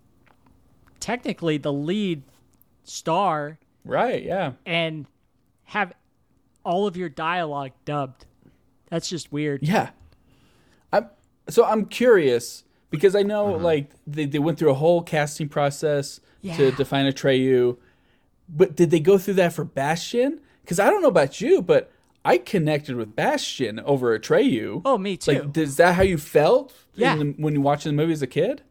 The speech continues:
Speaker 1: For sure. Yeah, definitely.
Speaker 2: Okay. Yeah, 'cause, I mean, we were, like, cutting away from Bastian to Atreyu. So, like, for me, that disconnect kinda made it sort of like, well, we're not really following Atreyu until you get more into the movie and you realize that,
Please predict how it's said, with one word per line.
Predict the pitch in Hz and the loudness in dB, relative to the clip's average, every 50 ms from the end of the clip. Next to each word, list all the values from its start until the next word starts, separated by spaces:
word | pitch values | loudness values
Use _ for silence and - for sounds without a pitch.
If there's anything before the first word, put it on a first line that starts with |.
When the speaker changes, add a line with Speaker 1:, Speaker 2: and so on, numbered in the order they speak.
| _ _ | _ _
Speaker 1:
For | _ - 208 196 | _ -2 -2 -2
sure. | - - - 339 330 196 135 123 | -2 -2 -4 -6 -6 -6 -8 -8
Yeah, | 160 214 247 180 127 - - | -6 -6 -6 -6 -8 -8 -8
definitely. | 180 208 233 - 202 151 143 139 - 160 170 165 _ _ _ - | -6 -6 -6 -8 -12 -16 -16 -18 -20 -20 -20 -20 _ _ _ -6
Speaker 2:
Okay. | 143 285 294 - 160 151 208 277 277 _ _ _ _ _ _ _ _ _ _ _ _ _ _ _ _ _ _ _ _ _ _ _ _ - | -6 -4 -2 0 0 0 -2 -4 -8 _ _ _ _ _ _ _ _ _ _ _ _ _ _ _ _ _ _ _ _ _ _ _ _ -4
Yeah, | - 170 220 311 349 269 139 - - | -2 -2 -2 -2 -4 -6 -10 -10 -8
'cause, | - 170 160 | -6 -4 -4
I | 170 170 | -2 -2
mean, | 190 185 175 - 180 175 - | -4 -4 -4 -6 -10 -10 -6
we | 175 185 208 | -6 -4 0
were, | 202 214 220 | 4 6 6
like, | 226 208 156 - | 6 6 2 -4
cutting | - 214 233 233 233 214 196 | -2 0 2 2 2 2 2
away | 175 156 151 143 131 156 190 277 311 | 2 0 0 -2 2 4 4 4 4
from | 269 - - 180 147 | 0 -2 -4 -4 -2
Bastian | 135 123 - - - - 127 117 113 - | -2 -2 -4 -6 -10 -10 -12 -12 -12 -12
to | - - - 359 392 | -8 0 2 2 2
Atreyu. | 285 - - 165 127 117 110 104 98 107 | 2 0 -4 -4 -4 -4 -6 -8 -12 -12
So, | - - 202 196 | 0 2 2 4
like, | 175 175 170 - - - _ | 4 2 0 -2 -4 -12 _
for | _ - - 190 | _ -2 0 0
me, | 185 190 233 285 311 | 2 2 0 0 0
that | 233 185 147 - - _ | 0 -2 -2 -4 -6 _
disconnect | - 180 233 - - - 196 175 143 135 - | 0 0 0 0 -4 -6 -4 -4 -4 -4 -4
kinda | 160 147 143 | -4 -4 -2
made | 143 147 143 139 | -2 -2 -2 -4
it | 131 - | -4 -4
sort | - 147 | -4 -2
of | 139 135 | -2 0
like, | 131 127 123 - - _ _ _ _ _ _ _ _ _ _ _ | -2 -2 -2 -6 -10 _ _ _ _ _ _ _ _ _ _ _
well, | 311 285 233 - - - | -6 -4 -4 -4 -6 -8
we're | 247 262 | -4 0
not | 247 214 - - | 0 0 0 -2
really | 139 139 131 135 151 208 285 349 349 311 202 151 135 | -6 -6 -4 -4 -2 -2 -2 -2 -2 -2 -2 -2 -2
following | 135 - - 139 135 127 120 117 117 | -4 -2 -4 -4 -2 -4 -6 -8 -10
Atreyu | 107 113 - - 123 120 113 117 135 156 | -12 -14 -6 -4 -4 -2 -2 -2 -2 -2
until | 143 156 147 143 - 185 170 151 | -2 -4 -4 0 2 4 6 6
you | 151 151 147 | 4 2 0
get | 143 135 165 156 143 | -2 -2 -4 -2 -2
more | 143 139 131 127 | -2 -2 -2 -4
into | 127 - | -6 -8
the | 127 117 | -8 -4
movie | 123 143 160 147 143 | -2 -2 0 0 0
and | 131 127 | -2 -2
you | 117 | -2
realize | 120 127 127 127 123 120 113 110 113 - | -2 -2 0 0 0 0 -2 -4 -6 -8
that, | 113 104 | -10 -10